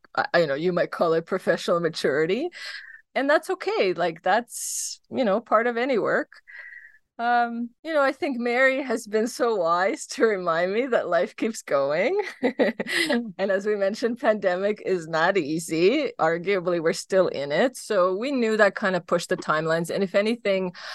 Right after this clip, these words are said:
I certainly felt, you know, accountable, responsible to the authors. I think it's fair to say Mary did too. So, you know, we, we, we take this seriously. We have a great,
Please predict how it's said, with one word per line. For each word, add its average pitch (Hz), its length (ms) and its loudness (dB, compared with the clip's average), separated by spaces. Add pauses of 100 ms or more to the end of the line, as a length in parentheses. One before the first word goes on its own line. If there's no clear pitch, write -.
(520)
I 185 180 2
certainly 226 340 0
felt, 208 580 -2 (180)
you 202 100 -2
know, 190 440 0
accountable, 185 540 0
responsible 180 760 0
to 180 220 -4
the 165 140 -2
authors. 185 500 0
I 160 100 0
think - 640 -4
it's - 180 -12
fair 151 140 2
to 151 80 -2
say 151 200 -2
Mary 147 280 0
did 139 220 -4
too. 196 180 0
So, 190 200 0 (240)
you 320 80 -6
know, 262 120 4
we, 226 240 0
we, 240 180 -2 (100)
we 254 100 -2
take 311 240 0
this 370 180 0
seriously. 277 500 -2
We 190 120 0
have 196 200 0
a 196 60 2
great, 185 760 -2